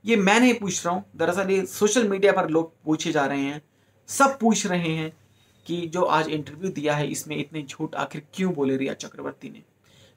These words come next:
क्या सीबीआई की गिरफ्तारी से बचने के लिए रिया चक्रवर्ती ने, सीबीआई जब उनसे पूछताछ करे उससे एक से दो दिन पहले रिया चक्रवर्ती ने ये time choose करा है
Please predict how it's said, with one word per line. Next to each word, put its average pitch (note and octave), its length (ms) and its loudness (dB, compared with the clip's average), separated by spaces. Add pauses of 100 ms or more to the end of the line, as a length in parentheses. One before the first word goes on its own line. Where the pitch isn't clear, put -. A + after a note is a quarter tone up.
क्या F#3 100 0
सीबीआई F#3+ 460 2
की G3 120 0
गिरफ्तारी D#3+ 540 0
से A3+ 120 2
बचने G3 300 0
के F#3 120 -6
लिए F3+ 240 -2 (680)
रिया F#3 120 2
चक्रवर्ती E3+ 540 -2
ने, E3 280 -4 (1500)
सीबीआई E3+ 640 0 (360)
जब E3 160 2
उनसे E3 200 0
पूछताछ E3+ 540 -2
करे D#3+ 260 0
उससे F#3 540 0
एक E3 220 2
से E3+ 120 -4
दो D3+ 180 -2
दिन D#3 140 -4
पहले D3+ 500 0 (380)
रिया D#3 160 2
चक्रवर्ती D3+ 500 -2
ने D#3+ 80 0
ये D#3 160 2
time D#3+ 360 0
choose F3 320 -4
करा D3+ 200 2
है D3+ 260 -4